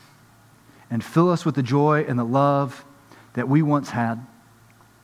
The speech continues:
that once marked our faith and once marked our life as believers, but now does not. We look to you to restore us as only you can,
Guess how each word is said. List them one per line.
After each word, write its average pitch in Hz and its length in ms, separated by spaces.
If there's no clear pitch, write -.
that 135 160
once 165 280
marked 143 520
our 131 140
faith 117 460
and 127 200
once 131 260
marked 143 340
our 131 120
life 120 380
as 120 160
believers, 107 600
but 120 140
now 120 220
does 110 220
not. 104 340
We 131 100
look 143 180
to 135 140
you 127 320
to 123 100
restore 110 420
us - 280
as 123 180
only 123 300
you 123 180
can, 98 360